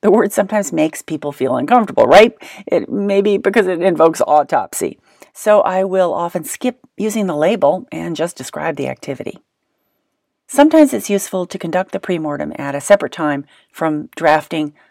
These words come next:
of the initial plan or agreement. If people are tired, I'd rather they have some energy for the activity, because otherwise they may attempt to just gloss over the process just to get things over with.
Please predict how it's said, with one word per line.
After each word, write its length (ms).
of 160
the 80
initial 340
plan 400
or 160
agreement. 480
If 120
people 280
are 80
tired, 480
I'd 120
rather 240
they 120
have 160
some 200
energy 420
for 140
the 160
activity, 560
because 280
otherwise 460
they 100
may 180
attempt 300
to 80
just 160
gloss 420
over 220
the 80
process 560
just 160
to 60
get 160
things 180
over 260
with. 340